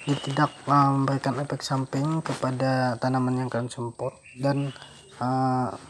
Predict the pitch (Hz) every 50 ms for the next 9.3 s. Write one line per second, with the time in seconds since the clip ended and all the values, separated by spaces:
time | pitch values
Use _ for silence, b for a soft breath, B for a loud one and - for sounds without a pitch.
0 | B B B - - - - 135 131 131 123 123 135 135 - - - - 131 127
1 | 131 131 127 127 131 131 131 127 127 127 123 - _ - - _ - - 151 -
2 | - 156 151 - - - 139 131 135 151 156 143 143 - - - - - - -
3 | - - 131 131 - - - - - - - 143 131 - 131 131 120 117 117 -
4 | - - 120 - - - - - - B B B B B B B B B B B
5 | - 143 147 147 147 156 156 151 151 147 143 143 - - 156 147 147 143 139 139
6 | 135 135 135 135 135 139 135 127 131 135 127 131 147 151 156 156 147 143 151 156
7 | 147 143 139 131 - 143 139 139 143 139 139 139 139 139 123 127 - - 143 143
8 | - - 139 131 135 127 135 131 117 123 131 135 - - - 131 123 - - -
9 | 120 113 117 123 120 127